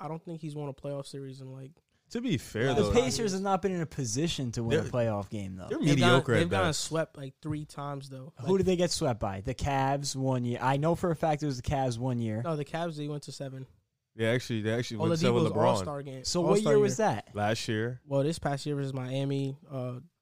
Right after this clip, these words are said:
Speaker 2: Last
Speaker 1: year
Speaker 2: year.
Speaker 1: before,
Speaker 3: Miami,
Speaker 1: yeah.
Speaker 3: who went to, who went to the
Speaker 1: But if
Speaker 3: N B A
Speaker 1: you look
Speaker 3: Finals
Speaker 1: at
Speaker 3: and
Speaker 1: Nate
Speaker 3: didn't
Speaker 1: Mc-,
Speaker 3: have
Speaker 1: if you look at
Speaker 3: Oladipo.
Speaker 1: Nate McMillan's track record in the playoffs as a coach,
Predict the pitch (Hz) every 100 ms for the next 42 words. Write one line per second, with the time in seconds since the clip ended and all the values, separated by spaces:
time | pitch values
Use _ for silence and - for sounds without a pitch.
0 | - 98 98 - 98 107 131 139 143 151
1 | 151 139 131 143 135 139 135 135 143 139
2 | 143 143 143 139 165 196 220 226 208 175
3 | 143 202 202 175 139 135 147 156 208 233
4 | 226 165 147 180 185 160 156 165 160 135
5 | - - 139 156 - 170 175 180 - 147
6 | 160 151 - 143 143 156 160 160 - 143
7 | 143 143 - 151 156